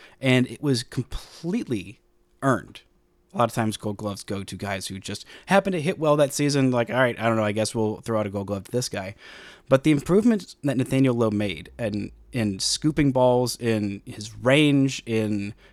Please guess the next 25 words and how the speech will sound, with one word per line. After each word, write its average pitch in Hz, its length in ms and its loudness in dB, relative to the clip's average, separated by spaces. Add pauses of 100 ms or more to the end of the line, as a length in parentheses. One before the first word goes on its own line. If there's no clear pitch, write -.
(100)
um, 92 380 -8 (160)
throwing 139 600 0
decisions, 131 720 0 (380)
every 190 320 0
single 170 340 -2
aspect 120 460 -4
of 120 120 -2
his 110 140 -4
defense 110 400 -4
got 104 300 -6 (600)
impossibly 123 920 -4
better - 380 -10 (520)
in 131 200 4
twenty 113 260 -2
twenty-three. 95 640 -10 (1000)
But 190 180 2
the 160 60 -4
bat - 360 -2
took 151 160 -4
a 120 40 -4
bit 127 180 2
of 113 100 0
a - 20 -6
step - 320 -4
back. - 400 -12